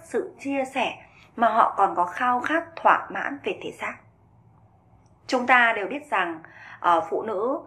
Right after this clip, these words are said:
sau tuổi ba mươi có nhu cầu tình ái mạnh mẽ nhất. Nhưng họ lại không có điều kiện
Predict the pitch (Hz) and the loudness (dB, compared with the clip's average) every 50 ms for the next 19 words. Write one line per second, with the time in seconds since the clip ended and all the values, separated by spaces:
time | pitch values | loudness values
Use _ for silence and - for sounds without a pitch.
0 | - _ - 262 262 262 254 262 - - - - 202 202 214 214 226 226 233 226 | -16 _ -2 0 0 2 2 0 -2 -2 -2 -2 -4 -6 -8 -8 -6 -6 -6 -6
1 | 220 - - - - - _ - 226 240 254 277 277 - 208 185 165 - - 196 | -8 -10 -16 -20 -20 -2 _ 2 2 4 2 0 0 2 0 0 0 -2 -4 -4
2 | 185 165 - - 180 175 175 214 247 262 277 254 - - 190 190 - - 226 269 | -4 -4 -2 -2 -2 -2 -2 -4 -4 -2 -4 -4 -4 -6 -10 -12 -10 -10 -10 -10
3 | 285 - _ _ _ _ _ _ _ _ _ _ _ _ - - _ - 262 302 | -10 -12 _ _ _ _ _ _ _ _ _ _ _ _ -20 -16 _ 2 6 8
4 | 330 330 320 320 302 285 254 196 120 - - - - 285 285 277 262 - - 240 | 8 8 8 6 4 4 4 4 2 0 0 0 0 2 2 0 0 0 0 0
5 | 247 - 240 226 190 170 - - 208 208 165 - - | 0 0 0 -2 -2 -2 -2 -2 0 2 2 0 -2